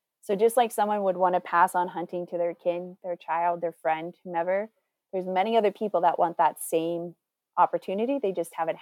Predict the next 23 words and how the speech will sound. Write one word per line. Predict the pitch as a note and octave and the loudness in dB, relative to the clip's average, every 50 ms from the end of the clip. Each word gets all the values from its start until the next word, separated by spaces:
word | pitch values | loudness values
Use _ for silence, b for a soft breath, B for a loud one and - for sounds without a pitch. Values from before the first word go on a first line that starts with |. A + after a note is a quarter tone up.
| - - | -10 -10
had | D3+ D3+ C#3+ | -8 -8 -8
it. | - - - _ _ _ _ _ _ _ _ _ _ | -8 -10 -16 _ _ _ _ _ _ _ _ _ _
And | F3 F3 F3+ - | -12 -12 -10 -4
so | - E3 D3+ D#3 D#3+ - - F#3+ | -2 0 0 0 -2 -4 -4 0
those | F#3+ G#3 A3+ A3+ A3+ | 4 4 4 4 2
are | G#3+ | 0
the | G3 F3 | -2 -2
tips | - F#3 E3+ - - | -2 -2 -2 0 0
I've | D3+ D#3+ F3 - - | 0 0 0 -2 -4
picked | F3+ F#3+ - - | -6 -6 -4 -4
up | G3 G3 - _ _ - | -4 -4 -6 _ _ -14
and | F#3+ F3 | -14 -10
try | - F3+ E3+ E3+ | -6 -4 -4 -2
to, | E3+ | -4
you | E3+ E3+ | -4 -6
know, | E3 D#3+ D#3+ | -8 -10 -10
talk | - - F#3+ F#3+ - | -6 -4 -4 -4 -4
with | G3 - F3+ | -6 -8 -8
my | E3 E3 | -10 -8
family | - G3 G3 G3 G3 G3 G3+ | -6 -6 -6 -6 -4 -4 -4
about, | G3 G3 F#3 F#3+ F#3 - C#3 | -2 2 4 4 4 4 2
my | C#3+ E3 _ - | -6 -12 _ -6
friends, | F#3 F#3 F#3 F#3 F#3+ G3 - | -4 -4 -4 -6 -8 -12 -14